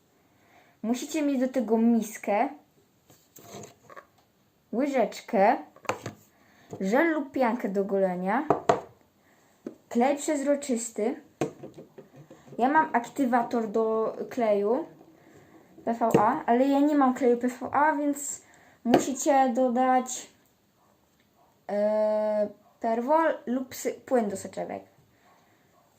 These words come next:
Jeżeli macie wszystko gotowe, to teraz wlejcie klej do miseczki. Pod-, następnie dodajcie pianki do golenia.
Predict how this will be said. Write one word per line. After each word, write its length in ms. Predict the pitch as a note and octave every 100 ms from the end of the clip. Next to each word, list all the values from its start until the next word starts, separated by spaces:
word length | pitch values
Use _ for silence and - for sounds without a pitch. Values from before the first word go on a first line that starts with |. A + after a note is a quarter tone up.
| _ _ _ _ _ _ _ _ _ _ _ _ _ _ _ _ _ _ _ _ -
Jeżeli 240 | G3+ G#3 G#3+
macie 280 | A3 A3+
wszystko 380 | G3 C#4 - E4
gotowe, 540 | B3 A#3+ G#3 F#3 G#3+ - - _ _ _ _ _
to 80 | -
teraz 400 | - A#3+ A#3+ A3
wlejcie 400 | G3+ B3+ D#4+ C#4+
klej 300 | - A#3 B3
do 120 | G#3+
miseczki. 600 | A#3 A#3 A3+ F#3 - - F#3 _ _ _ _ _ _ _ _ _ _ _ _ _
Pod-, 300 | - G#3 -
następnie 840 | G3 G3 - B3+ G#3+ - F#3 G3 C#4 - _ _ F#3+
dodajcie 380 | G3 B3 D#4+
pianki 420 | C#4+ C4 G#3 G#3 F3
do 140 | F3
golenia. 400 | F3+ F3 F#3+